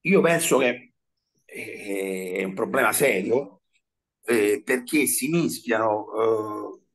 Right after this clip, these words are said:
diciamo, divisioni geopolitiche, quelle che dicevo prima, la sinistra nordica, eh, è espressione di questa fase. Eh, però c'è anche un,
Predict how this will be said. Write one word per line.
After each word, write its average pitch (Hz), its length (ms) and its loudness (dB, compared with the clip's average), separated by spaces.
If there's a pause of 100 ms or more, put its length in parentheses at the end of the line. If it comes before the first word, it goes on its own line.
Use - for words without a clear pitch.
(200)
diciamo, - 520 -8 (760)
divisioni 165 440 0
geopolitiche, 98 960 0 (200)
quelle 131 200 -2
che 127 80 -2
dicevo 127 300 0
prima, 98 360 -8
la 117 100 -2
sinistra 123 440 -4
nordica, 95 680 -4 (880)
eh, 95 340 0
è 104 100 -2
espressione 127 640 0
di 104 80 -2
questa 95 320 -4
fase. 101 460 -2 (1300)
Eh, 104 760 0
però 208 260 4
c'è 123 220 0
anche 151 460 0
un, 101 300 -6